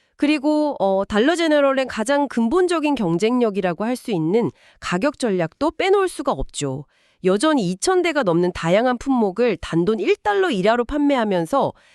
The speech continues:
이 극심한 인플레이션 속에서도 예산에 민감한 소비자들에게 "아,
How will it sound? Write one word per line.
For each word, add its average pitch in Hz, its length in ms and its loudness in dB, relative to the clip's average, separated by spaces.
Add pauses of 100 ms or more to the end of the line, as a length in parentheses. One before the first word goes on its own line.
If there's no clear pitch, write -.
(160)
이 214 80 -4
극심한 311 520 2
인플레이션 294 640 2
속에서도 269 640 -2 (240)
예산에 196 400 0
민감한 240 560 0
소비자들에게 190 880 -2 (340)
"아, 226 320 -4